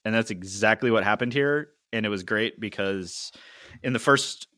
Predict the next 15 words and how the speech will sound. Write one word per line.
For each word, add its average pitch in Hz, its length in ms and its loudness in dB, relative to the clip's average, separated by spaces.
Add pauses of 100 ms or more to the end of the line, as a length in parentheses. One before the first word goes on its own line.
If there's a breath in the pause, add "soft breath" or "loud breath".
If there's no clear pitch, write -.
(100)
book, 127 300 0
we 127 80 0
saw 113 300 4
him 107 480 -2
with 110 140 -2
these 104 160 -6
two 117 180 -6
kids 95 460 -6
that 80 220 -8
he - 100 -18
can't - 200 -12
figure 85 260 -6
out. 80 180 -6 (120)
And, 85 260 -16 (600 loud breath)
um, 92 480 -2